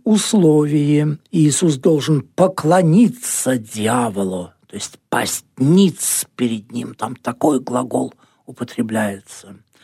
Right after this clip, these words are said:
то есть признать его божеством.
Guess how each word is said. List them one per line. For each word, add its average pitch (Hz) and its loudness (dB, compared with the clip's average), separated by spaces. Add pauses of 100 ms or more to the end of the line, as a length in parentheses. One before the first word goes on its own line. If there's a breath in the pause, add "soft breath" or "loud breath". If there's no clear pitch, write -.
(460 soft breath)
то 147 4
есть 160 0
признать 135 -2
его 117 -2 (100)
божеством. - -6